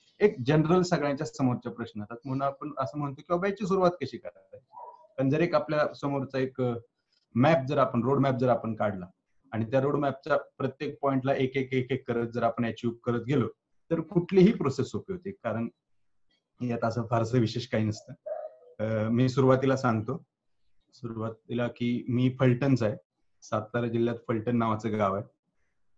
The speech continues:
ग्रामीण भाग आहे हा, तालुका ठिकाण आहे आणि माझं सगळं शिक्षण, सगळं education मराठी medium मधून झाले.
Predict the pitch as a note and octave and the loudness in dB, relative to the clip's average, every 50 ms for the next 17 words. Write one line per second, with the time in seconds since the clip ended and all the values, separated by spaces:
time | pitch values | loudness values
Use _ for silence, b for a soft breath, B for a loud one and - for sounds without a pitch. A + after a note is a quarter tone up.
0 | _ _ - - A2 A2 A2+ C3 C3+ B2 A2+ A2+ G#2+ G#2+ G2 G2+ B2 B2 - - | _ _ -8 -4 -2 2 4 4 4 2 2 0 0 -2 -2 -2 -6 -8 -4 -2
1 | G#2+ G#2+ A2+ A2+ A#2+ A#2 - - G2+ A2 G#2 G#2 _ G#2 G2 - C#3+ E3+ - _ | -2 -2 -2 -2 -4 -6 -6 -8 -8 -8 -8 -8 _ -10 -10 -10 -10 -14 -16 _
2 | _ _ _ _ _ _ _ _ _ _ _ _ _ _ _ - - A2+ A#2 A#2 | _ _ _ _ _ _ _ _ _ _ _ _ _ _ _ -10 -10 -6 -4 -2
3 | A#2+ B2 B2+ C3 C3 B2+ B2 A#2+ A#2+ A#2 C3 B2+ - C#3 B2 C3 C#3 C#3 C#3 C3+ | -2 0 0 2 2 2 0 0 0 -2 -2 -2 0 0 2 4 4 4 2 0
4 | C3 - - A#2+ - - B2+ B2+ B2 A#2+ - - A#2+ A#2 B2+ B2+ A#2+ A#2 A#2+ A#2 | -2 -4 -8 -12 -8 -4 -2 -2 -2 -4 -4 -6 -4 -2 0 0 0 -2 -4 -6
5 | - A#2 A2+ B2+ B2 B2 A#2+ A2+ A2 G#2 - A#2 A#2 A#2 A2+ A2+ A2+ A2 A2 G#2+ | -6 -8 -6 -2 -2 0 0 0 -2 -2 -2 0 0 0 0 0 0 0 -2 -2
6 | G#2 G#2+ G#2+ G#2+ - F2+ F2+ F2+ G#2 | -2 -2 -2 -2 -2 -4 -6 -6 -6